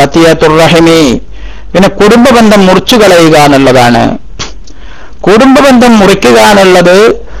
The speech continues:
ഷിർക്കിനോട് തൊട്ടു നിൽക്കുന്ന ദോഷമായിട്ടാണ് റസൂലുള്ളാഹി സ്വല്ലല്ലാഹു അലൈഹി വസല്ലം തങ്ങൾ ഇവിടെ പഠിപ്പിച്ചത്. കുടുംബ ബന്ധം ചേർക്കുക എന്നുള്ളത് ഈമാനിനോട് ചേർന്ന് നിൽക്കുന്ന ഗുണം ആയതുപോലെ, സൽക്കർമ്മമായതുപോലെ,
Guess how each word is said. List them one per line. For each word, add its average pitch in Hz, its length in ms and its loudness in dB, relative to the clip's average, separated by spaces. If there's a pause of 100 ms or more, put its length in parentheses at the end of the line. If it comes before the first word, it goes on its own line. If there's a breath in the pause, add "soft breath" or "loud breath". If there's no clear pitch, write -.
(280 loud breath)
ഷിർക്കിനോട് 220 800 0
തൊട്ടു 190 360 0
നിൽക്കുന്ന 208 480 2
ദോഷമായിട്ടാണ് 180 1400 2
റസൂലുള്ളാഹി 175 580 2
സ്വല്ലല്ലാഹു 160 460 0
അലൈഹി 151 120 2
വസല്ലം 147 320 0
തങ്ങൾ 139 300 0
ഇവിടെ 127 160 2
പഠിപ്പിച്ചത്. 123 760 -2 (2000 soft breath)
കുടുംബ 202 360 2
ബന്ധം 202 380 2
ചേർക്കുക 220 520 2
എന്നുള്ളത് 190 840 2 (340 loud breath)
ഈമാനിനോട് 220 840 2
ചേർന്ന് 233 360 2
നിൽക്കുന്ന 202 400 0
ഗുണം 185 440 2
ആയതുപോലെ, 175 840 2
സൽക്കർമ്മമായതുപോലെ, 170 1400 2